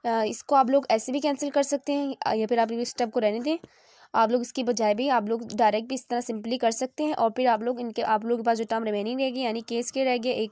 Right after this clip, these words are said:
में, दूसरे में भी के स्क्वायर रह गया प्लस के स्क्वायर, तीसरे में भी क्या रह गया, के स्क्वायर रह गया है,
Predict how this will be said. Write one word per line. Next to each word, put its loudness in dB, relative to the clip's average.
में, -2
दूसरे -4
में -2
भी -2
के -4
स्क्वायर 0
रह 0
गया -2
प्लस -4
के -2
स्क्वायर, -2
तीसरे -4
में -2
भी -4
क्या 0
रह 2
गया, -2
के -6
स्क्वायर -4
रह 0
गया -4
है, -8